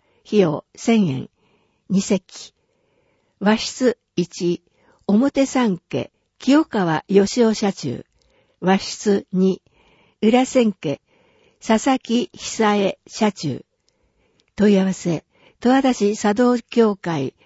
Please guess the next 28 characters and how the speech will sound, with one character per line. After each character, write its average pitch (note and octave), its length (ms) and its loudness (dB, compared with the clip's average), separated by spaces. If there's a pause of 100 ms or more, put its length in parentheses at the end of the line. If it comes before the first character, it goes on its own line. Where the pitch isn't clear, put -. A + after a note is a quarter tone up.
(140)
玉 G3+ 300 0
掛。 F#3 480 -8 (760)
電 F3 220 2
話、 D3 160 -4 (120)
二 A#3+ 260 4
二 B3+ 260 2
の D#3 280 -2
六 G3 360 -2
零 G#3+ 300 0
二 D#3+ 240 -2
六。 D#3 400 -10 (2250)
市 - 240 -2
民 A3+ 280 2
登 G#3 220 0
山 B3+ 240 0
教 B3 220 2
室、 - 380 -10 (440)
時、 F3+ 480 -2
と F3 140 -2
こ G3 160 -4
ろ、 F3+ 160 -2 (520)
六 G#3 300 2
月 A#3+ 300 2
十 A3+ 240 2
一 B3+ 200 -2
日 G#3+ 300 2
日 G#3 320 2
曜、 D#3+ 340 2